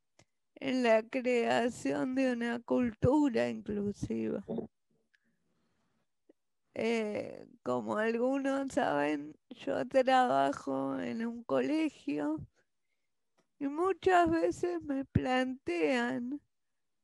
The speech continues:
cómo reaccionan los chicos frente a mi discapacidad. Y en realidad,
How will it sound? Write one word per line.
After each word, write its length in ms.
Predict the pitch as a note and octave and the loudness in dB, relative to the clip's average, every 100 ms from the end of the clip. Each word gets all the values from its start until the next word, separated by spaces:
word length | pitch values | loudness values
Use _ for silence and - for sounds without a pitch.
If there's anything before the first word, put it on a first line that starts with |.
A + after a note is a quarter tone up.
| _ _ _ _ _ _ - _ | _ _ _ _ _ _ -20 _
cómo 1000 | - D#4 E4 D#4+ D#4+ D#4 D4 C#4 C4 B3+ A#3+ B3 _ _ _ _ | 2 2 4 4 4 6 6 6 4 2 -2 -16 _ _ _ _
reaccionan 1080 | - B3+ B3+ A#3 - - D4 D4 C#4+ D4 D4 | 0 4 4 2 -8 0 2 2 2 0 2
los 220 | C#4+ B3 B3 - | 2 2 0 -6
chicos 600 | - D4+ C#4+ - B3 E3 - | -4 -4 -4 -2 -2 -4 -4
frente 560 | B3+ A#3+ A#3+ A3+ A3+ | -2 -2 -2 -2 -2
a 220 | A3 A#3 | -2 -2
mi 460 | A3+ A3 B3+ C4 A#3 | -6 -4 -2 -2 -2
discapacidad. 1300 | A#3 A#3 G3+ _ - G3+ G3 G#3+ G#3 - - - G#3 - _ _ _ _ _ _ _ _ _ _ _ | -4 -6 -8 _ -10 -2 0 0 -6 -12 -8 -8 -8 -16 _ _ _ _ _ _ _ _ _ _ _
Y 120 | C4+ | -4
en 200 | C#4 D#4 | -2 -2
realidad, 1000 | D#4 D#4 D#4+ D#4+ E4 E4 D#4+ C#4 B3 C#4+ | -2 -2 0 0 0 0 2 2 0 -4